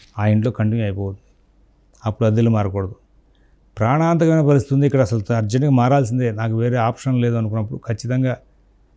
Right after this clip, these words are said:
ఈ మూఢమైనప్పటికీ కూడా ఉన్నంతలో తిథివార నక్షత్రాలు చూసుకుని ఇల్లు మారచ్చు.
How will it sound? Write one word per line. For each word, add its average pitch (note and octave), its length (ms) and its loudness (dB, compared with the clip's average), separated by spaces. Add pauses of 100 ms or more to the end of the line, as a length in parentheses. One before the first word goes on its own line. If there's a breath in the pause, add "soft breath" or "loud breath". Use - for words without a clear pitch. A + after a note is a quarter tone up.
(140)
ఈ A2+ 60 0
మూఢమైనప్పటికీ A#2 680 2
కూడా A#2 220 2
ఉన్నంతలో B2 420 2
తిథివార A#2 320 0
నక్షత్రాలు A2 380 -6
చూసుకుని A#2+ 340 -8 (400)
ఇల్లు A2+ 120 -4
మారచ్చు. G2+ 480 -6